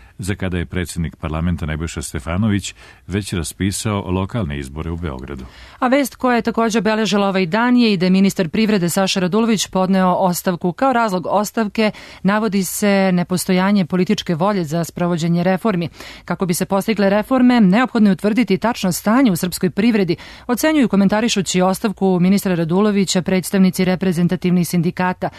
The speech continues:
Speaker 2: S druge strane, u Uniji poslodavaca smatraju da ostavka ministra Radulovića predstavlja korak unazad. O tome Čedomir Savković.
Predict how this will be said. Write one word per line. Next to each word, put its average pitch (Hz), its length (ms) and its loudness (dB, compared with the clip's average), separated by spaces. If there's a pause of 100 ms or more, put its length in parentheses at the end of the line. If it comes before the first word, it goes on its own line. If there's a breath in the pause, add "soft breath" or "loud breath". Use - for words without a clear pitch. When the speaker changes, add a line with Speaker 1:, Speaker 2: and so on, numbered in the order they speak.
(220 loud breath)
Speaker 2:
S 214 60 -10
druge 294 200 -2
strane, 269 340 4
u 240 80 6
Uniji 240 180 6
poslodavaca 202 880 0
smatraju 185 680 2
da 165 140 -2
ostavka 180 500 -2
ministra 165 400 -2
Radulovića 233 520 0
predstavlja 240 500 0
korak 240 260 0
unazad. 160 440 0 (280 loud breath)
O 165 60 -4
tome 208 240 0
Čedomir 165 380 -4
Savković. 165 640 -6